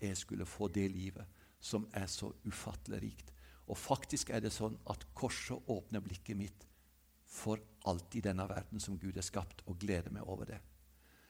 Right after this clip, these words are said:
Og så skal jeg slutte med å sitere, eller slutte, avslutte med å sitere et vers ifra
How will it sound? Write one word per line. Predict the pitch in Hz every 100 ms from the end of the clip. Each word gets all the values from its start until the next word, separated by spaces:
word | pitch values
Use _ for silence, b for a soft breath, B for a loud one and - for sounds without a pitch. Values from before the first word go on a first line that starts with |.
| b b
Og | 92
så | 110
skal | -
jeg | 113
slutte | 131 113 107
med | 104
å | 101
sitere, | 104 101 92 101 95 - - -
eller | 101 110 104 - -
slutte, | - - 127 123 151 - - -
avslutte | 104 - 110 101
med | 101
å | 98
sitere | 107 101 92 101
et | 104
vers | 92 - - B B B B B
ifra | 110 104 110 104